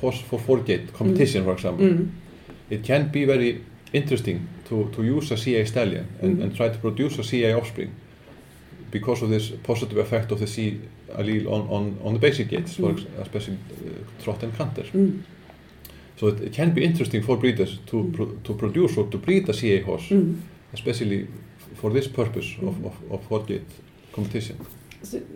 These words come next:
Speaker 2: is there, do, do we know why the, uh, C L L is going down? Uh, why is it that, that it's been decreasing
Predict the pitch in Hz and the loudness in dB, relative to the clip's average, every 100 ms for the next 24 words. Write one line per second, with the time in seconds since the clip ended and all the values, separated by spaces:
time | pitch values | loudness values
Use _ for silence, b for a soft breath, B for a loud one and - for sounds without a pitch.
0 | - - - 240 240 262 240 196 247 233 | -16 -16 -8 -8 -4 -4 -4 -4 -8 -6
1 | 233 240 220 277 294 214 247 233 208 190 | -4 0 2 2 0 0 -2 -2 -2 -2
2 | 190 185 180 - 180 170 165 160 165 - | -2 -2 -2 -6 -8 -4 -4 -4 -6 -4
3 | 214 196 180 170 160 156 - 170 160 160 | -2 0 -2 -2 -2 -6 -6 -4 -2 0
4 | 156 - - 240 147 139 175 170 - 175 | -2 -6 -6 -4 -4 -4 -4 -4 -8 -6
5 | 170 160 165 - - - 185 220 214 190 | -4 -6 -8 -12 -16 -10 -4 -2 0 -2
6 | 190 - - - - 175 170 165 - - | -4 -10 -10 -10 -10 -8 -8 -10 -18 -16
7 | - - - 165 156 - B B B B | -16 -12 -6 -4 -4 -8 B B B B
8 | 190 190 156 - - - 170 | -4 -2 -6 -6 -8 -6 -6